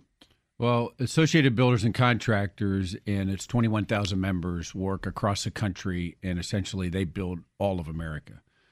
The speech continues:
Uh, they build infrastructure, hard, meaning utilities, roads, et cetera, as well as social, which means schools,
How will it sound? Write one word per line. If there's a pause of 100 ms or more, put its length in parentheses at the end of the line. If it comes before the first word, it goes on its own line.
(320)
Uh,
they
build
infrastructure, (540)
hard, (320)
meaning
utilities, (100)
roads,
et
cetera, (340)
as
well
as
social, (440)
which
means
schools,